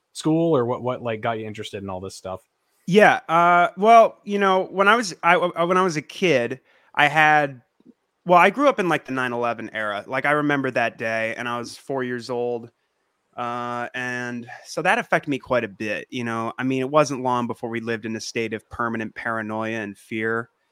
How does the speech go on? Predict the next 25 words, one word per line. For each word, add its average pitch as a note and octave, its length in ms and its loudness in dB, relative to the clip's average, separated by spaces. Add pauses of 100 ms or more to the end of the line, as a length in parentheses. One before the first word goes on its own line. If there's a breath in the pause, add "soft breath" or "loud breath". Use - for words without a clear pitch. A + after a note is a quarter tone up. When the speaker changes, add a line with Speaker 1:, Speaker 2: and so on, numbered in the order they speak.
(280)
Speaker 1:
Right. G#2 380 -4
Speaker 2:
um, G2+ 320 -10 (180)
over, A2+ 640 -4
you A#2+ 100 -8
know, G2+ 320 -10 (580)
a B2+ 80 -8
statistical B2 720 -8
anomaly. A2+ 580 -4
And A#2 100 -2
I C#3+ 80 4
didn't D#3 160 2
even C3 240 4
know C3 220 6
really B2+ 380 4
the, G#2+ 340 0 (280)
you C3 120 0
know, G#2 100 -2
the G2+ 100 -10
backstory C#3+ 540 2
at G2 80 -8
all. G#2+ 440 -4 (100)
Yeah, A#2+ 180 -4
I A#2+ 80 0
Speaker 1:
Mm-hmm. B2+ 60 -6
Speaker 2:
basically A#2+ 640 -4